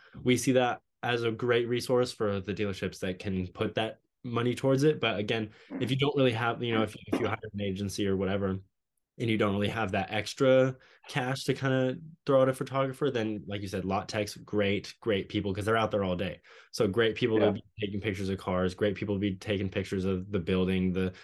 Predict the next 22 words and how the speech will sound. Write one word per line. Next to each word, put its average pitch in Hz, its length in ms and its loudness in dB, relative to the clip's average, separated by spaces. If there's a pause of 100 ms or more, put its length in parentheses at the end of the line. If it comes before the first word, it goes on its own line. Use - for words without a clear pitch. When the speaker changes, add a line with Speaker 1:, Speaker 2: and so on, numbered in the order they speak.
(120)
Speaker 1:
you 107 80 -4
know, 92 40 2
whatever 101 340 2
events 92 300 0
happening, 92 480 -2
just 92 220 -4
things 98 220 0
that 98 140 0
are 98 60 0
going 95 280 0
on 92 160 0
day 92 140 0
to 90 100 0
day. 87 260 -2
Great, 110 380 0 (320)
great 110 320 0
resource 98 340 0
Speaker 2:
Yeah. 87 60 4
Speaker 1:
to 87 140 0 (320)
utilize, - 220 -16
for - 100 -8
sure. - 220 -4